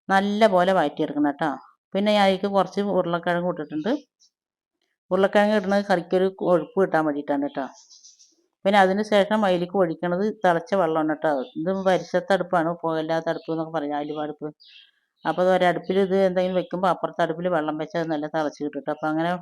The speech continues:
വെള്ളം വെച്ചത് അത് തിളച്ചതാണ് ട്ടോ ഇതിൽ ഒഴിക്കണത്. പിന്നെ അതിലേക്ക് വേണ്ടി ആവശ്യത്തിനുള്ള ഉപ്പ് ഇട്ടതിന് ശേഷം നല്ലപോലെ ഇളക്കിയിട്ട് നമ്മളതിൽ മൂടി വയ്ക്കുക ട്ടോ. അത് കിടന്ന് വെന്ത് തിളച്ച് വേകട്ടെ. അപ്പോഴേക്കും അതിന് വേണ്ടിയിട്ടുള്ള തേങ്ങ വറുക്കാനുള്ളതാണ് ട്ടോ. ഇത് തേങ്ങ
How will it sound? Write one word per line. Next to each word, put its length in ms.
വെള്ളം 280
വെച്ചത് 340
അത് 240
തിളച്ചതാണ് 500
ട്ടോ 120
ഇതിൽ 160
ഒഴിക്കണത്. 440
പിന്നെ 140
അതിലേക്ക് 240
വേണ്ടി 180
ആവശ്യത്തിനുള്ള 520
ഉപ്പ് 260
ഇട്ടതിന് 340
ശേഷം 320
നല്ലപോലെ 640
ഇളക്കിയിട്ട് 500
നമ്മളതിൽ 540
മൂടി 260
വയ്ക്കുക 260
ട്ടോ. 180
അത് 180
കിടന്ന് 300
വെന്ത് 340
തിളച്ച് 340
വേകട്ടെ. 400
അപ്പോഴേക്കും 320
അതിന് 160
വേണ്ടിയിട്ടുള്ള 420
തേങ്ങ 360
വറുക്കാനുള്ളതാണ് 760
ട്ടോ. 120
ഇത് 100
തേങ്ങ 320